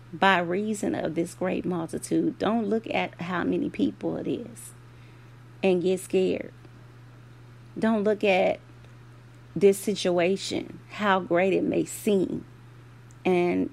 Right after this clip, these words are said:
start worrying. For the battle is not yours, but God's. It belongs to the Lord. Don't worry about it. God's going to take care of it for you. Sixteen says, Tomorrow go ye down against them.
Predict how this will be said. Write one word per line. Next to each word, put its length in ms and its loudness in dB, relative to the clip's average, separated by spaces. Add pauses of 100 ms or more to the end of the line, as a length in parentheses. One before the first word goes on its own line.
start 400 0
worrying. 640 0 (1040)
For 320 4
the 140 2
battle 480 2
is 240 -2
not 360 -4
yours, 600 -4 (260)
but 300 0
God's. 640 -8 (380)
It 160 0
belongs 400 -2
to 120 -10
the 80 -4
Lord. 440 -4
Don't 200 -2
worry 300 -2
about 320 -4
it. 160 -12
God's 320 -4
going 280 -2
to 120 -6
take 300 -4
care 200 -4
of 140 -6
it 80 -8
for 240 -6
you. 240 -6 (320)
Sixteen 640 0
says, 380 -2
Tomorrow 720 -4 (840)
go 220 4
ye 220 0
down 560 -2
against 500 -4
them. 320 -4